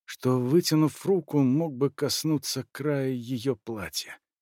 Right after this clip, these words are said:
«Посмотри на меня, дева!» молили его глаза. «Посмотри на меня, мать!»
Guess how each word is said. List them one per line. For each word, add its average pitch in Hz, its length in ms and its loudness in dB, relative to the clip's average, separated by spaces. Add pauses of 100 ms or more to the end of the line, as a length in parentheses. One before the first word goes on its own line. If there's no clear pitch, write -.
(840)
«Посмотри 170 960 -2
на 196 220 2
меня, 196 640 8
дева!» 117 680 6 (460)
молили 131 500 6
его 127 320 8
глаза. 117 580 6 (800)
«Посмотри 139 800 0
на 151 180 4
меня, 160 600 2 (380)
мать!» 151 520 -2